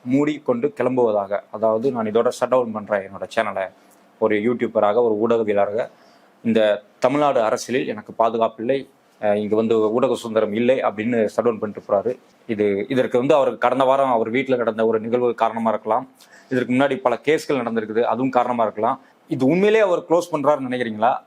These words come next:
இல்ல இதுக்கு முன்னாடி வேற எதுவும் நாடகம் இருக்கும்? இல்ல,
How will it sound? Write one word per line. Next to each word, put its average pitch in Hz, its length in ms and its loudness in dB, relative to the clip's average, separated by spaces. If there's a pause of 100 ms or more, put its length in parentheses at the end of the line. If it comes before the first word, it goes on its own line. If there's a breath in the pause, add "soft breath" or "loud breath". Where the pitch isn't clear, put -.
இல்ல 156 400 4
இதுக்கு 135 280 -6
முன்னாடி 151 220 0
வேற 131 220 2
எதுவும் 131 220 -2
நாடகம் 123 320 0
இருக்கும்? 120 420 -8
இல்ல, 123 360 -2